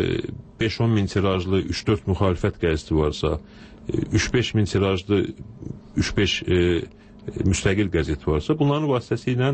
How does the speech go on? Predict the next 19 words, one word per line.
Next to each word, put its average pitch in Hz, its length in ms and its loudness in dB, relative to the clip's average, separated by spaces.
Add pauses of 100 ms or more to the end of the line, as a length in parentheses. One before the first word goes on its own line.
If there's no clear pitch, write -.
həqiqətləri 107 640 0
cəmiyyətə 98 340 0
çatdırmağa 92 560 0
cəhd 87 200 0
göstərmək 78 420 0
lazımdır. 78 260 2
Bu 113 120 0
bir 104 80 2
imkandır. 76 560 0 (640)
E, 87 60 2 (1200)
parlamentdə 127 560 2 (120)
beş 123 200 0
nəfərlik 107 460 0
bir, 95 160 -2 (480)
e, 90 260 2
müsavat 107 420 2
deputat 101 380 -2
qrupu 92 380 0
var 113 180 0